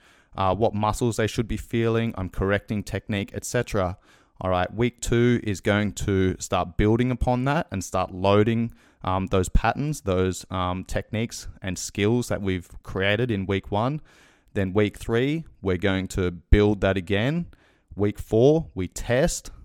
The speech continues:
all right, and then that's gonna lead us into the next phase. So the next phase, the intro, week one of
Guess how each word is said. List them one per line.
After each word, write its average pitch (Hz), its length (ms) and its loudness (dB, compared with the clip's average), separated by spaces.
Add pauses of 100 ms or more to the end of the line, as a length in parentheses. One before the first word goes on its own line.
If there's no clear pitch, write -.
(340)
all 90 160 -2
right, 95 260 0 (140)
and 95 180 -4
then 95 200 0
that's 107 200 -2
gonna 95 180 -4
lead 98 300 0
us 95 140 -6
into 127 640 0 (560)
the 98 100 -4
next 87 260 -6
phase. 95 380 2
So 92 220 0
the 92 80 -2
next 107 320 -2
phase, 117 320 0
the - 180 -10
intro, 127 380 2
week 117 320 0
one 110 400 0
of 95 340 2